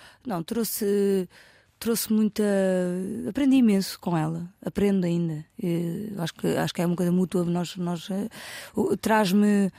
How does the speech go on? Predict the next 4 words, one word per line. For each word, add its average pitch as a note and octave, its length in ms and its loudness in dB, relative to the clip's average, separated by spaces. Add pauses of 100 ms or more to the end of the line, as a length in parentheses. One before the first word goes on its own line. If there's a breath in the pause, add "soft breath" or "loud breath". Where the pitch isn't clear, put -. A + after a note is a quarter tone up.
(1120 loud breath)
experienciar G#3+ 840 2
outro - 240 -4
tipo - 260 -6
de, F3+ 500 0